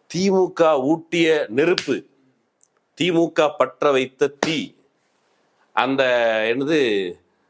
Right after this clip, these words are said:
தீ பரவட்டும் இருக்குல்ல, அந்த தீ வந்து தி மு க பற்ற வைத்த தீ தான். அதுல தி மு க டிஸ்கிரெடிட் பண்ணிட்டு, தி மு க விட்டுட்டு, படை-, படைப்புக்குள்ள இப்போ அண்ணா வந்து என்ன சொல்றாரு? "எனக்கும் அவருக்கும் நேரடி சம்பந்தம் இல்லை, ஆனால் அவன் என் தம்பி தான்."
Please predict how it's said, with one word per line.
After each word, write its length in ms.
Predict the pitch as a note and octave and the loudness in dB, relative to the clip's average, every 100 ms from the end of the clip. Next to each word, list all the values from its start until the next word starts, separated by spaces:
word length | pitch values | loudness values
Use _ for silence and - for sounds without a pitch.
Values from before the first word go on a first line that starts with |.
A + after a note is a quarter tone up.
| _ | _
தீ 180 | - G#3 | -4 -2
பரவட்டும் 500 | - D#3 D3+ C#3+ C3 | 0 0 0 -2 -4
இருக்குல்ல, 480 | A2+ G2+ A#2 G#2 E2 _ _ _ _ | -4 -2 -2 -2 -6 _ _ _ _
அந்த 240 | B2 C3+ | -2 -2
தீ 280 | C3 - F#3+ | -4 -4 0
வந்து 360 | D#3+ C#3+ D#3+ F3+ | 0 0 -2 -4
தி 160 | E3 | -4
மு 140 | F#3 F3+ | -2 0
க 160 | E3 | 0
பற்ற 260 | C#3 B2 B2+ | -2 -2 -2
வைத்த 220 | A2+ A2+ | -2 -6
தீ 220 | A2 A2+ | -10 -6
தான். 240 | A2+ A2 - _ _ _ _ _ _ | -2 -2 -4 _ _ _ _ _ _
அதுல 300 | - C3+ D#3+ | -2 0 0
தி 180 | D3+ G3 | -2 -2
மு 140 | G#3 | 0
க 160 | F#3 F3+ | 2 0
டிஸ்கிரெடிட் 580 | D#3+ D3+ D#3+ G3 F3+ C3+ | 0 -2 -2 -2 -2 -4
பண்ணிட்டு, 480 | B2+ A#2+ A2 E2+ - _ _ | -4 -4 -2 -6 -8 _ _
தி 120 | E3+ | -4
மு 120 | E3+ | -4
க 200 | D3 C#3+ | 0 0
விட்டுட்டு, 480 | A#2+ A#2+ B2+ G2+ E2 _ A2 _ _ | 0 -6 -6 -6 -6 _ -20 _ _
படை-, 260 | F#2+ B2+ C3+ | 0 0 -2
படைப்புக்குள்ள 540 | G2 C3+ D3+ D#3 D#3 D#3+ | -4 -4 -6 -8 -2 -2
இப்போ 200 | C#3 A#2+ | 0 0
அண்ணா 300 | A#2+ D3+ D3 | 0 0 0
வந்து 180 | C#3+ C3+ | 0 -4
என்ன 80 | B2+ | -4
சொல்றாரு? 420 | A#2 G#2+ G2 A2+ - _ _ _ _ - | -4 -2 -2 -4 -8 _ _ _ _ -2
"எனக்கும் 800 | G2+ B2+ C#3 - D3+ E3 G3 - _ _ | 0 0 -2 -2 0 0 -2 -6 _ _
அவருக்கும் 460 | - G#2+ A#2 A#2 C#3 | -2 2 2 0 -2
நேரடி 380 | G#2+ A#2 A#2 A#2 | 0 0 -2 -2
சம்பந்தம் 380 | - E2+ F2 D#2+ | -2 -4 -4 -6
இல்லை, 240 | C2 C2 - _ _ | -6 -8 -10 _ _
ஆனால் 260 | F2+ G2+ B2 | -2 0 0
அவன் 160 | F#2 F2+ | 0 0
என் 180 | E2 | -4
தம்பி 260 | E2 E2+ F2 | -4 -6 -2
தான்." 220 | D#2 C#2 | -2 -4